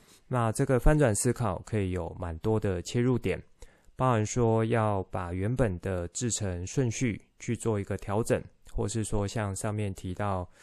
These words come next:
这种制茶工法可以去做一些对调，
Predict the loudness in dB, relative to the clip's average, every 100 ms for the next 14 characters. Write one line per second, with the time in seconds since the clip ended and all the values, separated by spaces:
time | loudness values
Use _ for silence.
0 | -20 _ -4 -2 0 -2 -6 -4 -2 0
1 | -2 0 0 2 4 4 0 -14 _ _
2 | -6 0 0 0 -4 -2 -2 0 -2 -4
3 | -4 -4 -2 -2 0 0 -2